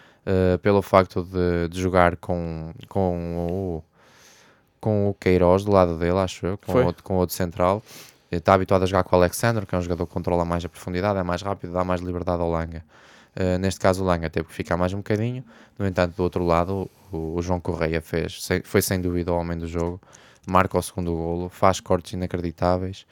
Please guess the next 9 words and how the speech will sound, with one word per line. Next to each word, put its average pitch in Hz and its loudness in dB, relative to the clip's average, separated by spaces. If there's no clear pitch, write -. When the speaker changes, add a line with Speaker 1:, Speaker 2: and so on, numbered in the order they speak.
Speaker 1:
Uh, 82 0
e 90 -6
pronto, - -14
depois 95 -2
aqui 110 -4
assim 113 -8
como 113 -4
aspectos - 0
mais, 110 -2